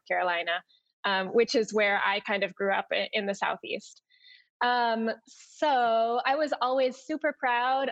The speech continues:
Uh, I mean, I always identified as being Italian, even though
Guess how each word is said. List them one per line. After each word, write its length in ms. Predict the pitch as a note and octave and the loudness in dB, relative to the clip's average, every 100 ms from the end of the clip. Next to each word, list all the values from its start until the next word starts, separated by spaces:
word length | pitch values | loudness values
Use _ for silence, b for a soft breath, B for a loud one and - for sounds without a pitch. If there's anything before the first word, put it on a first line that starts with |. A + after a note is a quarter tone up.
| A#3+ | -2
Uh, 80 | A#3+ | 0
I 80 | C4 | 0
mean, 180 | C#4 B3 | 0 2
I 140 | B3 | 2
always 320 | B3+ C4+ C4+ | 2 2 2
identified 600 | B3 A#3 A#3+ C4 B3 B3 | 0 0 -2 0 0 0
as 100 | A#3 - | -2 -6
being 140 | A#3+ | -4
Italian, 720 | A3+ - G#3+ G#3+ A#3 C4 D#4 E4 | -4 0 0 2 0 2 0 -2
even 320 | B3+ A#3+ A#3+ | -4 -2 0
though 320 | A3+ A3+ A3+ | 4 4 4